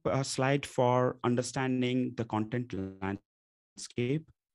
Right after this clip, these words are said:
Uh, if you're trying to create content, of course, you would have heard about a lot of, um, uh, tools that are there on the slide. Zoom, TikTok, Callin, Clubhouse, LinkedIn, Twitch, Instagram, Twitter, Substack,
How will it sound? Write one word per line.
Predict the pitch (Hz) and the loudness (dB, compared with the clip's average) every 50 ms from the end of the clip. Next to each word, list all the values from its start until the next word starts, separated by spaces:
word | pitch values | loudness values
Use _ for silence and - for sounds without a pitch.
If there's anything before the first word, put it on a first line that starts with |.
| _ _ - | _ _ -10
Uh, | - 92 104 104 104 104 - - | -6 -6 -4 -4 -4 -4 0 0
if | 120 113 - | 0 2 2
you're | 123 120 | 0 0
trying | 120 - 120 117 120 120 120 120 123 | 2 2 2 2 2 2 0 0 2
to | 123 120 120 120 120 117 117 120 | 2 4 4 4 4 2 0 -2
create | - - - 120 131 131 - | 0 2 4 4 4 2 0
content, | - 117 120 120 120 131 139 131 110 | -2 -2 -2 0 0 0 0 0 0
of | 104 - | -2 -2
course, | - 123 123 117 110 | -2 0 0 0 2
you | 113 | 2
would | 117 113 | 2 4
have | 113 117 113 110 - | 4 2 -2 -2 -6
heard | - - 117 120 117 | -6 -2 0 2 2
about | 117 113 117 113 117 117 | 2 2 2 0 0 0
a | 90 110 | -2 -2
lot | 110 110 113 117 | 0 0 0 0
of, | 120 117 117 - - | -2 -4 -6 -6 -6
um, | 117 113 113 117 113 110 110 | -4 -4 -2 -2 -2 -2 -2
uh, | 107 110 - | -2 -2 0
tools | 127 120 117 117 117 - | 2 2 2 2 2 0
that | - 110 110 | 0 0 0
are | 110 104 | 0 2
there | 101 104 110 117 151 - _ _ - | 2 2 2 2 0 -2 _ _ 0
on | - 110 | 0 2
the | 107 110 | 2 0
slide. | - - 104 123 131 127 - _ _ - - - _ _ _ - | -2 -4 -4 -4 -4 -6 -10 _ _ -20 -20 -20 _ _ _ -8
Zoom, | 107 107 123 139 139 135 131 127 127 127 127 123 117 117 - - - - - | -4 2 6 6 6 8 6 6 6 6 6 4 2 0 -4 -14 -18 -4 -2
TikTok, | 143 143 143 - 131 123 123 123 123 123 120 - | -2 -2 0 2 2 4 4 4 2 0 -2 2
Callin, | 135 131 135 131 131 127 127 127 | 2 2 2 2 2 0 0 0
Clubhouse, | 127 127 123 123 127 131 131 131 131 123 123 - | 0 -2 -2 0 -2 -2 0 0 -2 -2 -4 -2
LinkedIn, | 127 131 135 131 127 - 135 135 135 135 135 131 127 131 131 - - - | 0 0 0 0 -2 -2 -2 -2 -2 -2 -2 -2 0 0 -2 -4 -6 -2
Twitch, | 131 135 135 131 131 - - - - _ _ _ _ _ _ _ _ - | 0 0 0 0 -2 -6 -6 -6 -10 _ _ _ _ _ _ _ _ -2
Instagram, | - 156 - 156 151 143 143 139 135 135 131 131 127 127 - | -2 0 0 0 0 2 2 2 2 2 0 0 -2 -4 0
Twitter, | - 147 143 147 147 143 139 139 139 135 135 131 131 127 - - _ - - - | 0 0 0 2 4 4 6 6 6 4 4 2 0 -2 -4 -8 _ -12 -10 -8
Substack, | - - 135 - - - 151 147 143 139 139 139 | -2 -4 -4 -4 -2 -2 0 0 2 2 0 -2